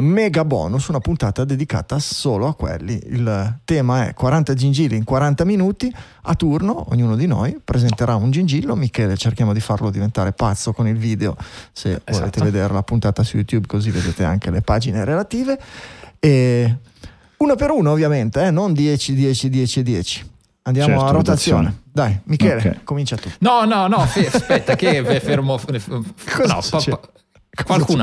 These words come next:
Speaker 2: altro, fa-, fai partire qualcun altro, perché io sto ancora smanettando.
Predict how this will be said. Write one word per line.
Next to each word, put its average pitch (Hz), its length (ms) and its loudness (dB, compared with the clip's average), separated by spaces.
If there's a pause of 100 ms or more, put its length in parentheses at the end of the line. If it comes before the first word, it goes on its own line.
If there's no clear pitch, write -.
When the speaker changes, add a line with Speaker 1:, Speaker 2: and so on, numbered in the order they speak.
Speaker 2:
altro, 101 260 -4
fa-, 160 220 -2
fai 190 160 0
partire 156 360 0
qualcun 120 320 -4
altro, 90 360 -6
perché 117 240 -4
io 135 160 -2
sto 123 260 -4
ancora 113 300 -4
smanettando. 95 680 -4